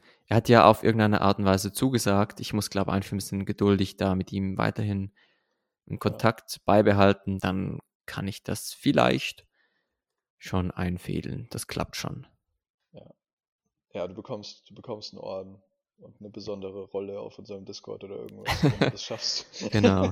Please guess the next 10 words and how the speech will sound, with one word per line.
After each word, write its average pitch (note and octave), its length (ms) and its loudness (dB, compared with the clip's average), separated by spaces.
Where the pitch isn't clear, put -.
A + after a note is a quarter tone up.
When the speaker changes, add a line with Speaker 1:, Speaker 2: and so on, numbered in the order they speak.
Speaker 1:
der G#2+ 220 6
Retter, G2 560 6
der G2+ 160 4
Retter. G2 560 0
Speaker 2:
<laughs> - 380 -20
Genau. B2+ 360 0
Speaker 1:
Ah, G#2 100 -6
Speaker 2:
Der F#2 200 0
Speaker 1:
ja. - 20 2
Speaker 2:
das F2+ 240 -6